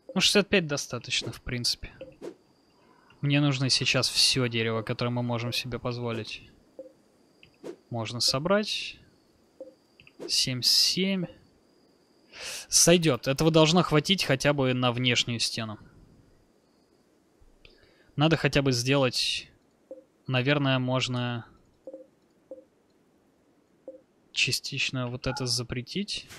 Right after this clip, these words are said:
Сделать вот так. И запретить вот эту ловушку.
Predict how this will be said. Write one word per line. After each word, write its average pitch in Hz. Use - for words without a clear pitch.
Сделать 127
вот 117
так. -
И 135
запретить 127
вот 123
эту 113
ловушку. 110